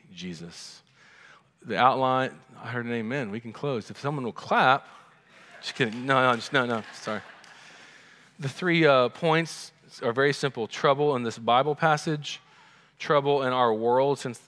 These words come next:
it doesn't really coincide perfectly, meaning the things they were dealing with aren't exactly like what we're dealing with,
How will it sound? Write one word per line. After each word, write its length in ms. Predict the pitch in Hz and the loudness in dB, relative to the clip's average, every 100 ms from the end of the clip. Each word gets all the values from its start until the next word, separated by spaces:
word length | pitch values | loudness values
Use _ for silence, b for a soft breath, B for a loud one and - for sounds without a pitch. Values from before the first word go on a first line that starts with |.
| - | -14
it 100 | 117 | -2
doesn't 260 | 120 127 - | 0 0 -2
really 280 | 117 123 | -2 -2
coincide 600 | 120 - 131 117 - 123 | -4 -6 -8 -6 -2 -2
perfectly, 560 | - 135 139 - 151 143 _ b b b b - | -2 -4 -4 -6 -6 -6 _ b b b b -6
meaning 320 | 123 123 120 | -2 -2 -2
the 80 | 113 | -4
things 260 | 143 123 | -2 -2
they 140 | 120 123 | -2 -2
were 100 | 117 | -2
dealing 280 | 117 123 | -2 -2
with 160 | 120 120 | -4 -6
aren't 260 | - 123 - | -4 -6 -6
exactly 500 | 107 98 107 113 143 | -8 0 0 0 0
like 200 | 117 - | -2 -2
what 100 | 120 | -6
we're 140 | 117 | -6
dealing 300 | 123 123 123 | -4 -4 -4
with, 260 | 123 123 | -8 -10